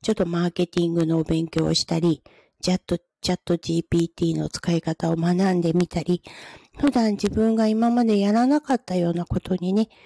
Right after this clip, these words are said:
あの、気合を入れているので、今死ぬわけにはいかないなっていうのが私の感想です。だから、毎日毎日を大切に、いろんなことに感謝して、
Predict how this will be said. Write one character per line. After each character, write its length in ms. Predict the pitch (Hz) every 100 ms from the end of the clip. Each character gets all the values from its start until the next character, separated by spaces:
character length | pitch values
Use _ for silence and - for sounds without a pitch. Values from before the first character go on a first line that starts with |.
| _ _ -
あ 80 | 170
の、 360 | 165 160 160
気 240 | 165 - 180
合 60 |
を 40 | 170
入 240 | 165 165
れ 140 | 160 165
て 160 | -
い 40 | 170
る 120 | 170
の 120 | 160
で、 200 | 190 185 - - -
今 240 | 294 285
死 220 | - -
ぬ 140 | 196 208
わ 100 | 202
け 140 | -
に 120 | 175
は 160 | 160 147
い 120 | - 185
か 160 | 185
な 120 | 175 170
い 120 | 180
な 120 | 277
っ 60 | -
て 140 | -
い 100 | 202
う 60 | 143
の 100 | 139
が 120 | -
私 400 | 151 - 160 -
の 100 | 165
感 240 | - 170 170
想 240 | - 170
で 160 | - 175
す。 80 | _ - - - - -
だ 100 | 302
か 160 | 294
ら、 240 | 302 311 247
毎 240 | 185 208
日 320 | 208 190 -
毎 260 | 180 190 185
日 260 | 180 -
を 120 | 269 226
大 260 | - 170
切 340 | - 160 - 202
に、 220 | 269 320 _ _ - - _
い 120 | - 180
ろ 140 | 185
ん 100 | 180
な 100 | 175
こ 140 | -
と 140 | - 262
に 160 | 254
感 280 | 220 - 175
謝 180 | - 262
し 180 | - -
て、 180 | 254